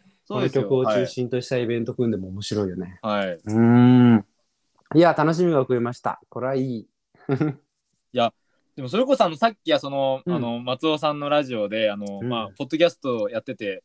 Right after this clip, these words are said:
Speaker 1: よかったことあったって、
Speaker 2: うん。
Speaker 1: こう、ご、ご質問ありましたけど、
Speaker 2: うん。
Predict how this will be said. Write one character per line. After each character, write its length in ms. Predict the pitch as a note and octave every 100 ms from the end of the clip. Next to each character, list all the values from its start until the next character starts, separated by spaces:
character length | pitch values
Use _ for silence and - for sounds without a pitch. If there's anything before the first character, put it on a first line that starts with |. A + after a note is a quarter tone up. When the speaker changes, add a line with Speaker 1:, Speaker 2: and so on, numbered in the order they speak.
| _
Speaker 1:
よ 100 | C#3+
か 80 | B2+
っ 80 | -
た 100 | G2+
こ 120 | G2+
と 280 | G#2 G2 G2 _ _
あ 80 | A#2+
っ 80 | -
た 180 | G#2+ G#2
っ 40 |
て、 120 | -
Speaker 2:
う 20 | G2
ん。 20 |
Speaker 1:
こ 200 | G#2 G2
う、 20 | -
ご、 120 | - A2 -
ご 120 | A#2
質 100 | A#2
問 80 | C3+
あ 20 |
り 60 | C#3+
ま 100 | E3
し 40 |
た 100 | A#2+
け 80 | G2+
ど、 260 | A2+ A#2 G2+
Speaker 2:
う 60 |
ん。 280 | B2 A#2+ G#2+